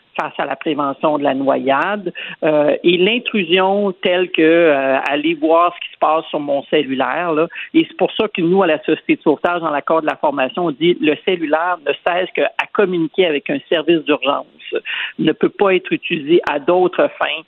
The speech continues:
euh, que pour ça. Et, euh, c'est pour ça que si jamais vos auditeurs, auditrices voient des sauveteurs avec un téléphone cellulaire, si ce n'est que pas pour appeler l'urgence, vous pourriez même,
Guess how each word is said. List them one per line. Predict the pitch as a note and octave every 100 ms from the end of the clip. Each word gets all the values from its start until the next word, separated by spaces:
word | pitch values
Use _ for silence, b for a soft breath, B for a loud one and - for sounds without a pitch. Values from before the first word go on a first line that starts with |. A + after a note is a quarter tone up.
| B B -
euh, | D3+ C#3
que | -
pour | C#3+ D#3 - -
ça. | E3+ G3+ B B -
Et, | D3+ D3 C#3+
euh, | C#3 C3+ C3
c'est | C3
pour | - C#3+
ça | F#3+ G3
que | E3+ -
si | E3+ C#3+
jamais | F3+ F3+ G3
vos | F3+ E3
auditeurs, | D3+ D#3+ - F3 F3+
auditrices | D#3+ - - F#3 F#3 C#3+
voient | E3+ F3
des | D3 -
sauveteurs | F3 - E3+ F3 E3+
avec | D3+ C#3+ -
un | D3
téléphone | E3 D#3 F3 E3+
cellulaire, | E3 C#3+ C#3+ D3+ E3 E3 -
si | - F#3
ce | F#3
n'est | D3+ E3
que | - D3+
pas | - G3+
pour | F#3 D#3+
appeler | D3+ E3+
l'urgence, | D#3 C3+ B2 D#3+ F3
vous | - -
pourriez | F3+ D#3
même, | D3+ F3+ F#3